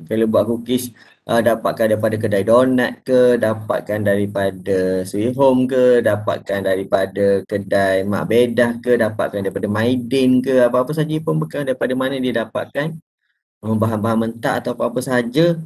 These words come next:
Ah, okey, ah, macam J N T ke, bolehlah jadi sebahagian daripada, ah, senarai yang berkaitan dengan ni, ah, aktiviti ni. Okey.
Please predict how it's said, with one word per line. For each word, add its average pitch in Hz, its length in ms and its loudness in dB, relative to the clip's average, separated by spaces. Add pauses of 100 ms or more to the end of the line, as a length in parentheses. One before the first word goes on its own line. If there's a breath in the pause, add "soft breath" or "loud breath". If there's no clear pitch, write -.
(480)
Ah, 104 240 -4
okey, 131 320 -2
ah, 107 160 -2
macam 120 240 0
J 135 120 -2 (200)
N 139 80 -2
T 143 320 0
ke, 151 160 2
bolehlah 156 320 6
jadi 143 480 2
sebahagian 131 480 0
daripada, 127 640 2 (720)
ah, 104 320 -4
senarai 123 720 2
yang 113 80 -2
berkaitan 107 560 -2
dengan 101 400 -2 (160)
ni, 101 320 -4
ah, 156 100 -4
aktiviti 104 720 -8
ni. 92 100 -8 (760)
Okey. 101 480 -8